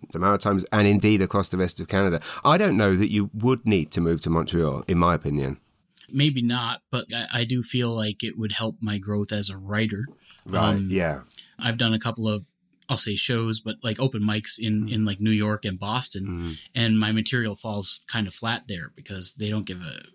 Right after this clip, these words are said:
Speaker 2: F about Indigenous <laughs> issues in Canada.
Speaker 1: Right,
Speaker 2: <laughs>
Speaker 1: right.
Speaker 2: And, like,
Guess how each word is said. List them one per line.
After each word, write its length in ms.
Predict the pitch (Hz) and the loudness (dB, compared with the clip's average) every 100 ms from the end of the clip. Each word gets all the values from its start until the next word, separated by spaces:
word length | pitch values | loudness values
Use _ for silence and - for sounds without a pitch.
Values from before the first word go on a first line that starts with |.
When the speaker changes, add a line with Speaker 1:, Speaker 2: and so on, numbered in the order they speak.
| _ _ _ _ | _ _ _ _
Speaker 2:
F 220 | 101 - | -8 -8
about 300 | 95 95 80 _ _ | -8 -10 -12 _ _
Indigenous 500 | 110 107 104 104 101 | -4 -2 -2 -2 0
<laughs> 60 | 113 | 2
issues 240 | 139 110 | 2 0
in 60 | 110 | -4
Canada. 260 | 110 101 | -6 0
Speaker 1:
Right, 440 | 107 98 92 90 82 - | 4 4 4 4 0 0
Speaker 2:
<laughs> 100 | 165 | 2
Speaker 1:
right. 520 | 165 101 101 90 214 - - | 4 4 4 4 2 -2 0
Speaker 2:
And, 160 | 135 113 | 2 2
like, 280 | 107 104 | 0 -2